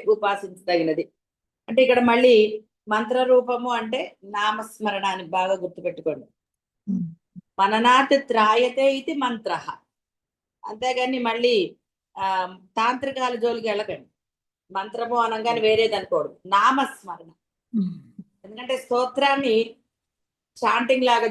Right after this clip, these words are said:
Speaker 1: చెయ్యలేదు. రెండు లైన్ల శ్లోకమైనా చెయ్యాలి అంటే దానికి కొంత సమయం కేటాయించవలసి వస్తుంది. ఈ కలికాలంలో అది కొంచెం కష్టం.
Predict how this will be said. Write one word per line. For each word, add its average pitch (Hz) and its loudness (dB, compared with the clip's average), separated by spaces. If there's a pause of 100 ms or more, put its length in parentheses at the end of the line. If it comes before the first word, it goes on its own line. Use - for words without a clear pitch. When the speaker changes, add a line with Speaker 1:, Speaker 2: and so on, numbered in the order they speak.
Speaker 1:
చెయ్యలేదు. 214 2 (720)
రెండు 220 -2 (100)
లైన్ల 254 0 (100)
శ్లోకమైనా 247 -6 (120)
చెయ్యాలి 233 2 (100)
అంటే 240 -8 (520)
దానికి 269 0
కొంత 254 2 (140)
సమయం 294 2
కేటాయించవలసి 226 0
వస్తుంది. - -8 (260)
ఈ - 2 (140)
కలికాలంలో 240 2
అది 214 -2
కొంచెం 190 0
కష్టం. - -20